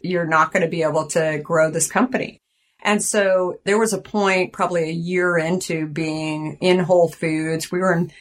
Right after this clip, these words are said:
probably a little over half the country and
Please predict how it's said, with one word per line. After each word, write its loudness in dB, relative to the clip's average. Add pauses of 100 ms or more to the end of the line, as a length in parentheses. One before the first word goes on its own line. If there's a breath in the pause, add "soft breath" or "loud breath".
probably 0
a 2
little 2
over 0
half -2
the -6
country -4 (420 loud breath)
and 2